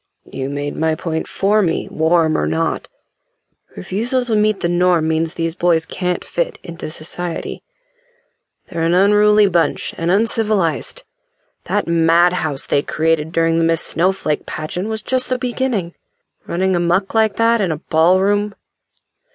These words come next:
"They were just trying to catch the kitten when" "It all worked out that time, but cat or no cat, it just can't continue."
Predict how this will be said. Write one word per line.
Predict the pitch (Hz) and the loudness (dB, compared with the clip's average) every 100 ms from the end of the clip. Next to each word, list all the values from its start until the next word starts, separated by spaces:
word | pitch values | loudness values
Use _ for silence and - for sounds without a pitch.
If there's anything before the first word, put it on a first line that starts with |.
| _ _ _ _ _ | _ _ _ _ _
"They | 294 | -2
were | 285 320 | 0 0
just | - 403 - | 2 0 0
trying | - 285 311 302 | -4 0 2 2
to | |
catch | - - 285 - - | -2 0 0 -2 -6
the | 247 | -6
kitten | - - 359 - 214 208 208 | -8 0 0 0 -4 -6 -4
when" | 254 240 - _ _ _ _ _ _ - | -2 -2 -8 _ _ _ _ _ _ 0
"It | 180 165 | 4 6
all | 170 190 | 8 6
worked | 196 196 196 | 4 2 2
out | 202 190 - | 2 2 2
that | 180 180 - | 2 2 -2
time, | - 160 151 156 _ _ _ | -6 -4 -4 -8 _ _ _
but | 190 180 | -4 -4
cat | - 214 233 240 | -2 0 2 2
or | 208 | 2
no | 196 190 190 | 4 4 2
cat, | - 165 160 - _ _ | -2 -4 -4 -10 _ _
it | - - | -12 -10
just | - 254 - | -8 -10 -10
can't | - 165 - | -8 -8 -8
continue." | 180 170 190 190 165 | -10 -6 -2 -2 -2